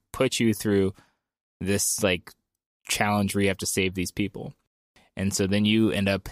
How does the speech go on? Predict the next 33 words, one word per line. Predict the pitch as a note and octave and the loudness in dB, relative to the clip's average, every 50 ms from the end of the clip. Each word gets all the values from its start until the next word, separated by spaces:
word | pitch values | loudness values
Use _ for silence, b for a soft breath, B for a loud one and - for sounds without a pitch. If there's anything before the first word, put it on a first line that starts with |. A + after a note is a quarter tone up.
| - - | -14 -10
in | - F#2+ F#2 | -6 -4 -4
a | F2 | -4
park, | - - D3+ C#3 A2 G2 G2 - - - - | 0 2 4 4 4 2 0 -4 -10 -12 -6
and | - G#2 G2+ | -4 -2 0
he | G#2+ G#2+ | 0 0
presents | G2+ - A2 G2 G2+ G#2+ G#2 - - | 0 0 0 0 2 0 0 0 0
you | A2 G#2 G2 | 0 2 2
with | F#2 F#2+ - - | 2 0 -2 -6
two | - - C#3 C3 G#2+ | -4 0 2 4 4
options. | G2+ G2 F#2+ - - - C#2 C#2+ D2 - - | 4 2 0 -2 -4 -4 -4 -6 -8 -8 -4
He's | - G#2+ G#2+ G2 F#2+ - | -2 0 0 0 -2 -6
kidnapped | - - - G#2+ G#2 G2+ G2 F#2 F2+ F#2 - - - | -6 -4 -4 -2 0 2 2 2 2 0 -2 -4 -2
Trish, | - A#2 A2+ G2 F2 F2 - - - - - | 2 2 4 4 2 0 -2 -4 -8 -8 -4
the | - F2 D#2+ D#2+ F2 F2+ F#2+ - - - - - _ _ _ _ _ - | -2 -2 -2 -2 -4 -8 -12 -14 -18 -20 -20 -20 _ _ _ _ _ -8
love | F#2 F#2 G#2 C3+ C#3+ | -4 -2 0 0 0
of | C3+ - | -2 0
your | C3 B2 B2 | 0 2 2
life, | A#2 A#2+ A2 G2 F2+ - | 2 2 2 0 -2 -4
your | - E2+ F2+ | -4 -6 -4
estranged | F2+ - - - G2 F#2 F#2+ G2 - - - | -4 -6 -4 -2 -2 0 0 -2 -4 -6 -4
girlfriend, | - A2 G#2+ G#2+ G2+ - - - - - G#2+ - _ _ _ _ _ _ _ _ - | 0 2 2 2 2 -2 -4 -6 -6 -8 -10 -14 _ _ _ _ _ _ _ _ -2
and | G2 F#2+ F#2 F#2 F2+ F#2 | -2 0 0 -2 -4 -2
he's | - G#2 G#2 G2+ | -2 -4 -2 0
got | - G#2+ G2+ G2+ - - | 0 0 0 0 -2 -2
her, | - A2 A2 A2 G#2+ G#2+ - b b b b b b _ _ _ - | 0 2 4 4 2 0 -2 b b b b b b _ _ _ -6
uh, | F2+ G2 F#2+ E2+ D#2 C#2 C2 C#2 - - _ _ _ _ _ - - - | -2 -2 0 0 0 -2 -2 -4 -8 -10 _ _ _ _ _ -20 -14 -12
hanging | - - - D3 D#3+ D#3+ D#3 C#3+ | -6 -2 2 2 4 4 2 2
from | C3 - C3+ C3 A#2+ | 4 4 4 4 4
a | |
building | G2+ - A2+ A2 A2+ G#2 G#2+ G#2+ G#2+ G#2+ G#2+ G#2+ G#2 - - - | 2 2 2 4 4 4 2 2 2 2 0 0 -2 -6 -10 -6
on | G#2 G2+ G2+ G#2 - | -4 -2 -2 -2 -2
some | - G#2 G2+ G2 | -2 -4 -4 -4
contraption. | - G2 F#2 - - A2+ G#2+ G#2 G2 - - G#2+ G2 G2 G2 G2 | -4 -6 -6 -4 -2 0 0 0 0 -2 -2 -2 0 0 -2 -4